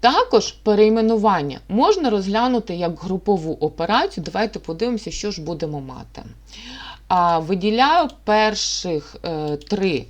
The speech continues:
об'єкти, натискаю на одному із цих об'єктів праву кнопку мишки і беремо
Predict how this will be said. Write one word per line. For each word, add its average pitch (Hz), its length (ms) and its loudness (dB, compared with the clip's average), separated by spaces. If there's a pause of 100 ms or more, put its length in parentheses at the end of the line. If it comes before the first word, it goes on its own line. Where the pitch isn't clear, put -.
об'єкти, 165 840 -6 (400)
натискаю 233 920 0
на 185 540 0
одному 196 840 2
із 165 160 -8
цих - 480 -4 (120)
об'єктів 165 920 0
праву 165 580 2
кнопку 147 640 -6
мишки - 680 -10 (800)
і 233 160 2
беремо 190 680 -2